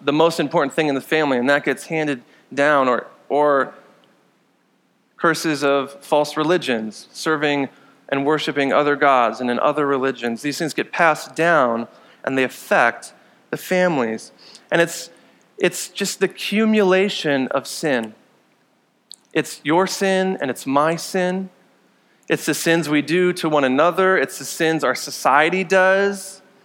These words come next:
We're all a part of it. There's no family that is untouched by the curse. Have you ever seen those movies that are like Contagion movies? You know, something breaks out,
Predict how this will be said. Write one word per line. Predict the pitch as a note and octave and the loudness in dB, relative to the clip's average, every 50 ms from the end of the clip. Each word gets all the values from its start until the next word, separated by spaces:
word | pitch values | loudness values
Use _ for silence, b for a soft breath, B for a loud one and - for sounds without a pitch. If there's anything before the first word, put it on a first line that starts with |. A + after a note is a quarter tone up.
| b b b b b b b b b b b _ _ | b b b b b b b b b b b _ _
We're | - F3+ F#3 | -2 0 0
all | - F#3+ G3 G#3 F#3+ | 2 2 2 2 2
a | - | 0
part | - - - G#3+ A#3 G#3+ E3+ | -2 -2 0 2 2 2 2
of | C3+ A#2+ | 0 0
it. | A#2+ - - - - _ _ _ _ _ _ _ _ _ _ _ _ _ _ _ _ _ _ _ _ _ _ _ _ _ _ _ _ _ _ _ _ _ - | -2 -2 -2 -6 -12 _ _ _ _ _ _ _ _ _ _ _ _ _ _ _ _ _ _ _ _ _ _ _ _ _ _ _ _ _ _ _ _ _ -4
There's | - E3+ D#3+ C3+ F3 | -2 -2 0 2 2
no | F#3 F3+ | 0 0
family | F3+ - F#3+ F#3 F#3+ F#3 F3+ D#3+ D3 | 0 0 2 2 4 4 4 2 2
that | C#3+ C3 | 2 2
is | B2+ A#2 - - - | 0 -2 -4 -2 0
untouched | E3+ E3+ E3 D#3+ - - - - G3 D#3+ - - - - - - - - _ _ _ _ _ | 0 0 0 -2 -4 -6 -2 0 0 0 0 0 -6 -8 -8 -10 -14 -20 _ _ _ _ _
by | - C#3 C3 C3 C3 B2+ B2+ B2 | 2 2 4 4 4 4 2 0
the | - A#2+ C3+ | -2 -4 -6
curse. | - - - G3 F3 - - - - - - - - _ _ _ _ _ _ _ _ _ _ _ _ _ _ _ _ _ _ _ _ _ _ _ _ _ _ _ _ | -4 -2 0 0 0 0 -2 -4 -10 -14 -16 -18 -20 _ _ _ _ _ _ _ _ _ _ _ _ _ _ _ _ _ _ _ _ _ _ _ _ _ _ _ _
Have | _ _ _ _ _ _ _ _ _ - | _ _ _ _ _ _ _ _ _ -4
you | D#3+ | -2
ever | D3+ D#3 | -2 -2
seen | D#3 - - D#3+ D#3 | -2 -2 -2 0 0
those | D#3 C#3 C3 C3 | 2 0 0 0
movies | C#3 C3+ C#3+ C#3+ C#3+ D3+ D3 D3 D3 C#3+ C#3+ - - - | 0 0 0 0 0 0 0 0 0 -2 -4 -8 -12 -8
that | - C3+ B2+ | -4 -2 0
are | B2+ B2 B2 B2 - - - - - - | 0 0 0 -2 -6 -12 -14 -14 -8 -4
like | C3+ B2 A#2+ - | -4 -4 -4 -4
Contagion | - - C#3 B2 - - - C3 C3 C#3 B2+ C3+ D3+ D3 D3+ | -6 -8 -6 -6 -6 -4 -2 -2 -2 -2 -2 -2 -4 -2 -2
movies? | D#3+ D#3 D3+ C#3+ D3+ D3+ D3 D3+ D3 D3 - | -2 -2 -2 -2 -4 -4 -4 -4 -6 -8 -8
You | C#3 B2+ | -4 -2
know, | B2+ B2+ B2+ C3 - - b b b b b b | 0 0 -2 -2 -6 -10 b b b b b b
something | b - D3+ C#3 C3 - C#3 B2 | b -2 -2 -2 0 0 -2 -2
breaks | A2+ B2 C3 C3 C#3 C#3+ C#3 - - - | 0 2 2 4 4 2 0 -2 0 4
out, | C3 C3 C3+ C#3 D3 C#3+ - - B | 4 6 6 6 4 2 -2 -6 B